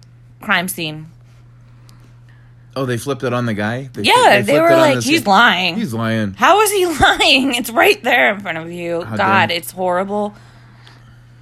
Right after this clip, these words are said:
Speaker 1: All right, anyway, let's wrap this one up.
Speaker 2: That's
Speaker 1: This
Speaker 2: pretty
Speaker 1: one's
Speaker 2: wild.
Speaker 1: stupid.
Speaker 2: No, this was fun. I learned things. I'm sure, I'm sure people that didn't know much about it learned some things.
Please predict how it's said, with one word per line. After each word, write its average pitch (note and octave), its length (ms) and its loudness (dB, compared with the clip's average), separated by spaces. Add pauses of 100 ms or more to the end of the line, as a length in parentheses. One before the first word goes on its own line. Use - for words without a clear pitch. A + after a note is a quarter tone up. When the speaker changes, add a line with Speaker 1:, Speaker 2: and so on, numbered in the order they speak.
(380)
Speaker 1:
All - 160 0
right, G#3+ 240 -2
anyway, G#3+ 380 -4 (220)
let's B3 260 -12
wrap A3+ 180 -4
this G3+ 160 -8
one F3+ 120 -6
up. E3+ 160 -2
Speaker 2:
That's - 140 -6
Speaker 1:
This A#3 80 -8
Speaker 2:
pretty B2+ 160 -2
Speaker 1:
one's G3+ 100 -2
Speaker 2:
wild. A2 140 -2
Speaker 1:
stupid. F3 380 -8 (120)
Speaker 2:
No, E3+ 160 -4
this C#3+ 180 -10
was C#3+ 140 -10
fun. C#3+ 260 -10 (720)
I C3+ 120 -6
learned E3 280 -2
things. C#3 400 -8 (260)
I'm C3 120 -10
sure, C3 340 -6
I'm B2+ 120 -8
sure C#3+ 180 -8
people C3 280 -8
that A#2+ 120 -6
didn't B2 260 -8
know A#2+ 140 -4
much A#2 200 -6
about A2 240 -6
it C3+ 60 -10
learned G2+ 240 -6
some G#2+ 140 -10
things. G#2+ 340 -12